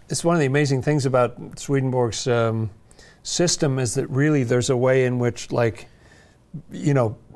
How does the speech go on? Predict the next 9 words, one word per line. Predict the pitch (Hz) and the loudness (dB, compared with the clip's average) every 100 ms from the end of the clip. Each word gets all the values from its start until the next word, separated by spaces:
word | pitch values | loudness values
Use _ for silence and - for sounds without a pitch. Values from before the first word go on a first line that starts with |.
| - 139 156 | -12 -10 -2
dealing | 147 143 139 | 0 2 2
with | 131 127 | 0 0
your | 127 | 0
socks | - 147 135 135 - 139 | 0 4 4 4 0 0
or | 123 | 2
<laughs> | 110 165 | 2 2
whatever | 139 151 127 151 139 | 4 4 4 2 2
it | |
is | 135 | 2